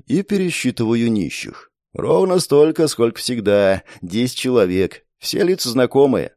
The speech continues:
старики и всякие калеченные. Можно еще монет для милостыни? Рэй, поверь, они не настолько бедны, как прикидываются. Нужда заставляет людей протянуть руку. Иначе зачем бы они пошли на такие унижения? Вот и настоятель храма Корнелиус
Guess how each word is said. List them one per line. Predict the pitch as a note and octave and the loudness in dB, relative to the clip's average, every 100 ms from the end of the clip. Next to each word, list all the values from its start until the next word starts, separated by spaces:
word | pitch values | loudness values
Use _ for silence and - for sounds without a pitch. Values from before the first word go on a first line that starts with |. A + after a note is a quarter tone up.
| _ | _
старики | - - F3 C3 D#3 D3+ | -8 -2 0 -2 -2 -4
и | |
всякие | G2+ A#2 A#2+ A#2 | -2 -2 -2 -4
калеченные. | - G#2 F#2+ G2+ F2+ C2+ - - _ _ _ _ - | -2 -2 0 -2 -4 -8 -12 -16 _ _ _ _ -12
Можно | A3 A#3+ F#3+ | -6 -4 -2
еще | G3 F#3+ - D#3+ | -4 -4 0 2
монет | A2+ A#2 G#2 | 2 2 0
для | F#2+ B2+ | 0 0
милостыни? | C3 E2 - A1+ G1+ - _ _ _ _ - | 0 -2 -6 -10 -12 -18 _ _ _ _ -6
Рэй, | F3 F3+ D#3+ C#3+ | -2 0 0 0
поверь, | C#3+ D#3+ D#3+ B2 | 0 2 4 4
они | B2 F#3+ | 2 0
не | G3 | 0
настолько | F3+ - F3 E3+ E3 | -2 0 0 2 0
бедны, | A#2+ B2+ B2 D#3 | 2 0 2 2
как | D3+ - | 0 0
прикидываются. | B2+ G#2 C3 C3+ G#2+ D2 - - - _ _ _ | -2 0 2 2 0 -2 -6 -10 -14 _ _ _
Нужда | A2 C#3+ C3+ A#3 | -6 -4 0 0
заставляет | G3 E3 D3+ C#3+ C3 A#2+ | 0 0 0 2 2 2
людей | A#2 G#2+ G#2+ | -2 -2 -2
протянуть | - G#2 A#2 A2+ A2+ | -2 -4 -2 -2 -2
руку. | A2 C2 - - _ _ - | -4 -6 -12 -18 _ _ -2
Иначе | D3 G#3+ A3 G3+ G#3+ | 2 4 2 0 -2
зачем | D#3+ A3 B3 A3 | 0 -2 0 2
бы | C#3+ | 2
они | C3 C3 | 2 2
пошли | E3+ F3+ G3+ D#3 | 0 -2 -2 -2
на | A#2+ | -2
такие | C#3+ D3+ D3+ | -4 -2 -2
унижения? | B2+ D#3 F3+ C#3 E2 G1+ - _ _ - | 0 0 0 -2 -4 -12 -20 _ _ -12
Вот | C3 G#3+ | -6 0
и | G#3 | 0
настоятель | F3 C#3+ D#3 E3 C3+ | 0 0 -2 0 -2
храма | A2+ B2+ C#3+ C3 | 0 2 2 2
Корнелиус | C#3+ A#2 A2 A2+ A2 | 0 0 0 2 0